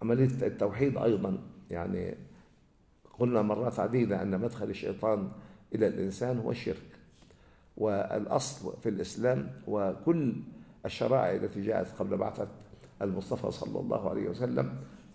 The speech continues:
كلهم دعوا إلى التوحيد، "أن اعبدوا الله ما لكم من إله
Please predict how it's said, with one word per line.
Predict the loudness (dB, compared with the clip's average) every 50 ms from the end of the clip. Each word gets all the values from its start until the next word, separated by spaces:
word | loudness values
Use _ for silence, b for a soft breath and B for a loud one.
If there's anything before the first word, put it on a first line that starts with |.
| B B
كلهم | 0 2 4 4 4 4 2 0 -2 -2
دعوا | -2 0 2 4 4 4 2 2
إلى | 0 0
التوحيد، | -2 -2 -4 -4 -4 -4 -6 -8 -8 -12 B B B B B B -2
"أن | 0 0
اعبدوا | 0 0 0 0 2 2
الله | 2 4 4 4 4 4 2
ما | 2 2 2 2
لكم | 2 0 0 0 0 0
من | 0 2
إله | 0 0 2 2